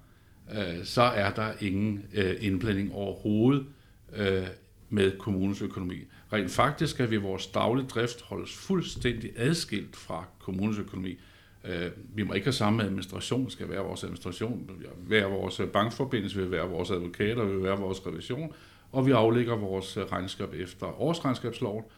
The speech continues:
og det sender vi så op til Kalundborg Kommunalbestyrelse en gang om året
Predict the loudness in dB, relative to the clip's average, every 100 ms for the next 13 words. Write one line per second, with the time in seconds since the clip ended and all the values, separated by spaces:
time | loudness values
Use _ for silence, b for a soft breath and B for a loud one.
0 | b b -4 0 0 2 0 0 -2 -4
1 | -2 -4 -4 -8 -8 -6 -6 -4 -4 -6
2 | -4 -2 0 -2 -4 -2 -2 -2 -4 -8
3 | b b -2 0 2 4 4 2